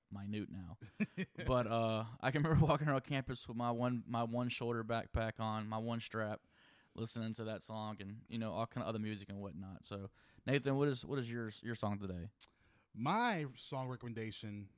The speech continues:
Speaker 2: is gonna go along with the topic a little bit because to be in college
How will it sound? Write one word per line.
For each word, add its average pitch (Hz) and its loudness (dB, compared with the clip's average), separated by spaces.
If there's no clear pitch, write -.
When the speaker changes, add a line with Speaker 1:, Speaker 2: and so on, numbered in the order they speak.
Speaker 2:
is 113 -6
gonna 127 0
go 120 0
along 110 -2
with 104 -6
the 101 -10
topic 107 -2
a 107 -6
little 101 -2
bit 98 -4
because 101 -8
to 127 0
be 165 10
in 180 6
college 139 2